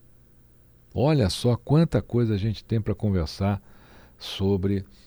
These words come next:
essa questão da promessa. Mas não é só no Brasil, é no mundo inteiro. Você já prometeu alguma coisa? Já? Eu acho que já. Todo mundo já prometeu.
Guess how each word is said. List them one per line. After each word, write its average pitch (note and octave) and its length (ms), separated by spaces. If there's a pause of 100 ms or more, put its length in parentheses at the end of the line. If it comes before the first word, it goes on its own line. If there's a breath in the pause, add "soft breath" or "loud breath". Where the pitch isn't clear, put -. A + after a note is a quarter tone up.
(120)
essa G2 360
questão G#2 600
da G#2 120
promessa. F#2+ 1080 (540 soft breath)
Mas F3 160
não F3+ 160
é E3+ 40
só E3+ 200
no F3 80
Brasil, B2+ 580
é F2 60
no A#2 120
mundo C#3 340
inteiro. E2+ 440 (1600 soft breath)
Você E3 120
já D3 120
prometeu G2+ 480
alguma E2+ 280
coisa? G2+ 380 (840)
Já? B2 280 (1000)
Eu F#2+ 220
acho E2 180
que - 80
já. F#2+ 100
Todo A3 220
mundo F#3+ 120
já A#2+ 80
prometeu. F#2 420